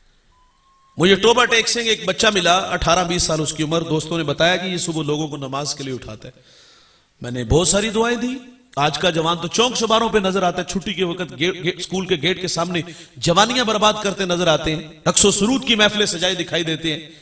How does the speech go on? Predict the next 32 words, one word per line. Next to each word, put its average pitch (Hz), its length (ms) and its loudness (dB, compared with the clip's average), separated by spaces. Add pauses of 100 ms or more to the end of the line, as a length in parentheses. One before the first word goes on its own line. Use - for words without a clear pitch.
(200)
लेकिन 156 160 2
ये 170 100 2
कितना 202 320 -2
सादतमंद 214 640 4 (460)
कि 175 80 -4
सुबह 180 240 0
लोगों 196 240 4
को 202 100 2
नमाज 175 340 4
के 208 100 -4
लिए 214 80 -2
उठाता 190 340 -2
है। - 160 -12 (500)
मेरे 175 120 -2
साथ 190 180 4
एक 190 160 -2
साहिब 180 300 2
बैठे 156 220 0
थे 160 80 -4
उसके 156 220 -2
मोहल्ले 131 360 0
के, 151 80 -4
वो 156 80 -4
कहते, 151 200 -2
"मौलाना, 143 320 -2
ये 151 140 -2
बाप 120 340 -4
का 127 60 -4
गुस्ताख 107 420 -6
भी 110 140 -6
बड़ा 95 200 -4
है।" - 160 -14